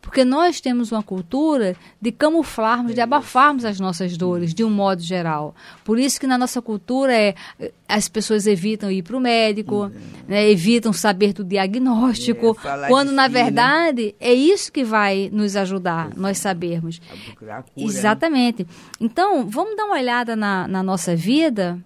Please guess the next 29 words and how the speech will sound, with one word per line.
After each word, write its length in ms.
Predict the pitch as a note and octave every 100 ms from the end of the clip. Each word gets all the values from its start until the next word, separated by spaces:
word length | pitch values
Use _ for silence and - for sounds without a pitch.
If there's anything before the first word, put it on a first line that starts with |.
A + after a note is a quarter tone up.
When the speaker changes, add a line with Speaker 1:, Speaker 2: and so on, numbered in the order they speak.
| -
Speaker 1:
pra 240 | B3+ D#4
gente 600 | C4+ C4 D#4+ F4+ D#4 D#4 G3+
já 260 | A3+ F#4
sair 320 | - D#4 C#4
desta 460 | A3 C#4+ E4+ - A3+
vida 560 | G3 C4 F4+ D4 G3 F#3 - - -
com 200 | C#4 D4
essa 300 | D#4+ E4+ E4
recuperação 840 | D4+ D4 C4+ C4 A#3+ A3+ C#4 D#4+
já 240 | D4+ D#4+ F4+
ajustada. 720 | E4+ G4 - D#4 D#4 A3+ F3
Speaker 2:
Exato. 1040 | A2+ A#2 A#2 A#2 A#2+ B2 B2 _ - A#2 A2 _ _ -
Porque 260 | G#3 - A#3
aí, 460 | F#3+ F#3 C4 D4
né, 240 | G3+ A#3+ B3+ _ - _
é, 340 | E3+ F3+ F3+ G3
é, 140 | F#3
aí 200 | F3+ A3+
o 140 | C4 - G#3+
André 480 | G3+ F#3+ A#3 B3+ D#3+
queria 260 | F3+ F3 A3+
perguntar 440 | B3+ A#3+ A3 G#3+
mais 160 | A#3 -
coisas, 580 | E3+ C#3+ B2 A#2 A#2
né? 240 | C3 G3 G#3 _ _ _
Mas 260 | E3+ G3+ G3
Clarence 460 | G3 E3+ F3 F#3
falou 220 | - E3+
assim, 340 | E3 E3+ D3+